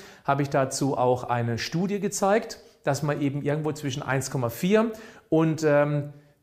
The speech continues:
zwei Gramm Eiweiß pro Kilogramm Körpergewicht zu, nicht zu sich nehmen sollte. Kleine Ergänzung für die, die es genauer wissen wollen, weil ich das auch unterwegs dann gefragt worden bin. Wenn man seinen Körperfettanteil weiß und damit auch die fettfreie Masse,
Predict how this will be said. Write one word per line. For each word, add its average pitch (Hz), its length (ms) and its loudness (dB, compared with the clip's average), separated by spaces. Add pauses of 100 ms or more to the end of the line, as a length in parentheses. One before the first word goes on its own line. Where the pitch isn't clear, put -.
zwei 143 420 4
Gramm 120 500 0
Eiweiß 120 480 0
pro 120 240 -2
Kilogramm 120 640 -4
Körpergewicht 107 680 -2
zu, 120 180 -2
nicht 110 300 -4
zu 123 160 0
sich 113 220 -4
nehmen 107 240 0
sollte. 92 500 -4 (380)
Kleine 151 320 2
Ergänzung 156 520 2
für - 140 -4
die, 147 100 0
die 135 80 -2
es 131 120 -4
genauer 135 340 2
wissen 175 260 0
wollen, 170 220 2
weil 127 100 0
ich 127 60 -2
das 123 180 -2
auch 123 140 0
unterwegs 123 420 -2
dann 110 140 -6
gefragt 123 400 -2
worden 160 260 0
bin. 165 260 0 (300)
Wenn 135 120 2
man 139 120 2
seinen 131 240 -2
Körperfettanteil 147 1300 -2
weiß 135 680 0
und 120 120 -2
damit 143 240 2
auch 135 140 -2
die 131 120 -2
fettfreie 156 840 0
Masse, 104 400 -4